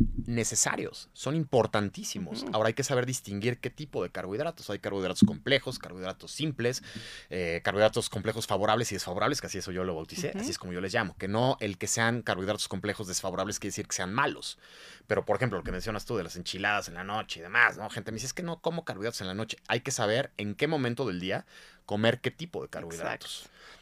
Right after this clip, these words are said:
Speaker 1: Para incrementar masa muscular necesitas consumir una cantidad importante de cierto tipo de carbohidratos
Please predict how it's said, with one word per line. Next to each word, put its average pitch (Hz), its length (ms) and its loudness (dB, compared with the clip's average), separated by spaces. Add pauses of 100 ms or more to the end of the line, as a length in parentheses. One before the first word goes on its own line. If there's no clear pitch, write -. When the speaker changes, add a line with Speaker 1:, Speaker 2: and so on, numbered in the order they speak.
(140)
Speaker 1:
Para 117 160 8
incrementar 110 400 2
masa 170 160 2
muscular 113 400 0
necesitas 107 640 -2
consumir 110 400 -2
una 120 180 -2
cantidad 95 380 -4
importante 110 720 -2
de 98 100 0
cierto 123 560 2
tipo 98 320 -6
de 90 80 -4
carbohidratos 95 640 -4